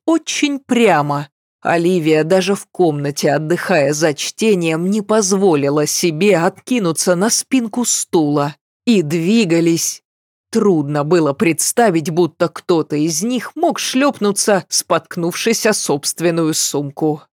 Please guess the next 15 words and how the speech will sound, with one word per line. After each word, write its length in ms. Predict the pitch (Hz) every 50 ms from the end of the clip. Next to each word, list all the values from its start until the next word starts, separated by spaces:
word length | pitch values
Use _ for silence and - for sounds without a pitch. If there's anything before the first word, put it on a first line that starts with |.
| _ _
Наверное, 640 | _ - - 233 226 196 233 220 190 165 170 170 160
с 220 | 156 - - - 233
этим 460 | 220 196 190 - 190 170 156 147 - _ _ _ _ -
надо 400 | 226 226 220 190 165 156 175 170
родиться. 840 | 170 170 160 143 135 143 139 131 - - - 180 160 - - 180 _ _ _ _ _ _ _ _ _ _ -
Да, 500 | 135 160 214 254 247 226 175 147 156 - _
университет – 960 | - 262 254 254 247 233 262 233 - - - 285 - - 311 311 277 - 220
мой 260 | 226 240 262 269 233
шанс 580 | - - - 247 226 180 151 143 143 - - -
вырваться 680 | 165 151 170 208 220 185 151 151 147 - - - 202
из 280 | 202 202 - 247 214 -
судьбы, 540 | - - - 240 220 185 170 147 151 147 143 -
определенной 920 | - 170 151 - 170 156 151 151 156 147 147 165 196 196 170 151 147 147 151
при 260 | - - 269 262 214
рождении. 800 | 185 180 170 156 143 143 139 147 143 139 143 143 143 147 160 -